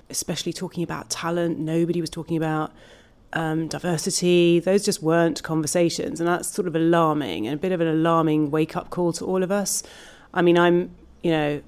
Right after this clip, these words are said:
a huge champion of all those areas, and I think it's, I'm, I'm really pleased to see that it now features so highly. But it's interesting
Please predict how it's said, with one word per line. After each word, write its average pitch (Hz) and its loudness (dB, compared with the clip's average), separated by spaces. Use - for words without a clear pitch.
a 143 -16
huge 175 0
champion 165 -2
of 156 -4
all 175 4
those 160 2
areas, 151 0
and 156 0
I 147 0
think 156 0
it's, - -4
I'm, 185 2
I'm 185 4
really 165 8
pleased 175 -4
to 170 -8
see 165 -2
that 156 -4
it 165 0
now 156 0
features 156 -4
so 156 -2
highly. 160 -2
But - -4
it's - -2
interesting 185 2